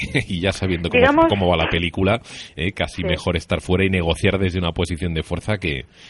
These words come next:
Speaker 1: que estar dentro y, y que te estrujen esta gente, o sea
Speaker 2: A
Speaker 1: que
Speaker 2: ver, posición de fuerza no hay. Lo que pasa, lo que sí que ha entendido Islandia es
Speaker 1: Hmm.
Speaker 2: que la solidaridad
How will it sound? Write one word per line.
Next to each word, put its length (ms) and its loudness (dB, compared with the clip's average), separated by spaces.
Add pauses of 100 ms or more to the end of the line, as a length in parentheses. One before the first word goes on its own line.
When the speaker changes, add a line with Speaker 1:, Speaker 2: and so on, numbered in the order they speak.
(140)
Speaker 1:
que 100 2
estar 300 4
dentro 380 6
y, 260 4
y 120 0
que 120 0
te 120 -4
estrujen 420 -2
esta 200 -6
gente, 260 -4
o 40 -4
sea 160 -8
Speaker 2:
A 60 4
Speaker 1:
que 80 6
Speaker 2:
ver, 100 4
posición 420 2
de 100 4
fuerza 320 2
no 200 0
hay. 120 2
Lo 160 4
que 100 0
pasa, 280 4
lo 160 2
que 200 -2
sí 80 -2
que 100 2
ha 80 8
entendido 480 2
Islandia 520 -2
es 140 2
Speaker 1:
Hmm. 120 -4
Speaker 2:
que 160 0
la 280 -2
solidaridad 720 2